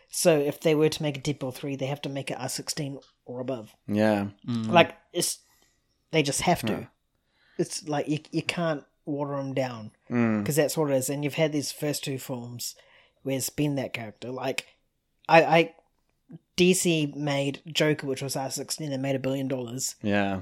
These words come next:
Speaker 1: If they make Deadpool, which is already an established character, and the
Speaker 2: Yeah.
Speaker 1: first one came out, what, twenty sixteen? So you
Speaker 2: Yeah.
Speaker 1: have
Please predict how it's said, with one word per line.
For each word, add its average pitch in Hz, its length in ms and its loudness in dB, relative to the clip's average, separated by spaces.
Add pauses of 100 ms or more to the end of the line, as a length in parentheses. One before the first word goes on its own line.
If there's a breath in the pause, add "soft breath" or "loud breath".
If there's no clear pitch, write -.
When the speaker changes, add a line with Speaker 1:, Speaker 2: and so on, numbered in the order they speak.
Speaker 1:
If 151 100 -4
they 160 140 -2
make 156 260 2
Deadpool, 156 380 2
which 139 200 -2
is 143 140 0
already 147 320 0
an 123 80 -4
established 165 760 2
character, 139 600 -6 (460 loud breath)
and 147 160 -2
the - 60 -2
Speaker 2:
Yeah. - 60 -14
Speaker 1:
first 170 300 6
one 156 140 0
came 151 180 -4
out, 143 100 -2
what, 135 180 -4
twenty 160 260 -2
sixteen? 170 640 0 (420 loud breath)
So 110 140 -2
you 107 80 4
Speaker 2:
Yeah. 107 80 6
Speaker 1:
have 147 260 4